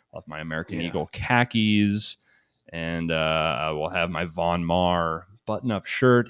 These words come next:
Speaker 1: and the tie that I had for my junior year of prom."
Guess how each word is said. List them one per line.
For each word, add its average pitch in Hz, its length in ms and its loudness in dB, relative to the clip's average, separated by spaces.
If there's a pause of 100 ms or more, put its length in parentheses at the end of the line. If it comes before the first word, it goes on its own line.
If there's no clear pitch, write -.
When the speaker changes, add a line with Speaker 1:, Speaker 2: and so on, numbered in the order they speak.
Speaker 1:
and 92 440 -2
the 90 60 -2
tie 101 440 2
that 92 140 0
I 92 100 0
had 92 420 2
for 90 320 0
my 85 500 -2
junior 95 380 -4
year 85 200 0
of 78 120 -6
prom." - 440 -10